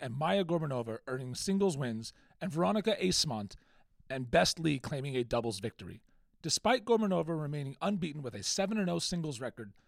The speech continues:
the Hornets could not overcome their opponents. The following day, the Hornets lost to visiting Tarleton, with Gorbanova and Sveti Yotova winning their singles matches.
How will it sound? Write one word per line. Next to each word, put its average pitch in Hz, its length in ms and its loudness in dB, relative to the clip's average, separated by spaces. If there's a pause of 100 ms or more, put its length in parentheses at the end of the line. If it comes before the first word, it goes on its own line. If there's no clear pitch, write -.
(200)
the 147 80 -2
Hornets 196 280 2
could 143 200 -8
not 147 260 2
overcome 120 400 -6
their 107 140 -6
opponents. 90 560 -16 (600)
The 175 120 6
following 247 420 10
day, 135 140 4
the 135 100 2
Hornets 208 320 4
lost 165 260 4
to 170 60 0
visiting 147 340 0
Tarleton, 135 600 0 (100)
with 143 240 -2
Gorbanova 185 680 6
and 127 260 0
Sveti 190 680 2
Yotova 143 680 2
winning 170 260 4
their 165 100 4
singles 170 400 2
matches. 143 480 -6